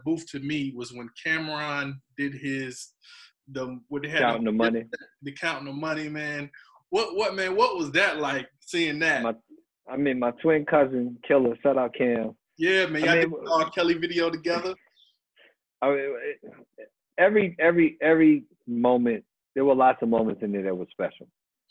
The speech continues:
Speaker 2: Um, and, and you knew they were gonna be special even before they came on. And watching, Ki-, you know, just, and he was just so nonchalant about it, which made it dope.
Speaker 1: Right.
Speaker 2: And, you know, there were,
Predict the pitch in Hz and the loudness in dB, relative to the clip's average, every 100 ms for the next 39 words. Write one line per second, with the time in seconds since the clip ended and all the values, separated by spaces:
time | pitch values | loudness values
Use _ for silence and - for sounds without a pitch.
0 | _ - - 98 98 95 92 90 - _ | _ -20 -10 -6 -4 -4 -6 -8 -14 _
1 | - 101 101 - _ _ - 104 107 117 | -8 -6 -6 -12 _ _ -10 -4 -2 2
2 | 113 120 110 104 98 101 92 98 - 101 | 4 4 4 4 2 0 -2 -4 -4 -8
3 | 90 98 95 92 87 - 95 92 85 90 | -6 -6 -6 -6 -8 -8 -8 -6 -8 -8
4 | 87 87 78 _ _ _ _ _ - 101 | -8 -12 -14 _ _ _ _ _ -8 -4
5 | 101 113 120 123 104 113 110 120 117 110 | 2 2 2 -4 -6 -6 -4 -2 0 0
6 | 101 113 - - _ _ _ _ _ _ | 0 -6 -6 -20 _ _ _ _ _ _
7 | _ _ _ _ _ _ 110 127 160 156 | _ _ _ _ _ _ -4 0 2 2
8 | 143 147 143 131 120 127 135 127 117 113 | 2 2 2 2 0 0 -2 -4 -4 -2
9 | 127 123 110 107 98 98 104 101 104 107 | -2 -2 2 0 0 -4 -6 -4 -2 0
10 | 95 85 - 98 90 82 _ - - - | -2 -6 -4 -2 -2 -4 _ -20 -20 -20
11 | 127 123 113 117 110 110 104 101 _ _ | -16 -2 2 4 2 2 -2 -6 _ _
12 | _ _ _ - 123 120 113 127 139 | _ _ _ -6 -2 2 4 4 2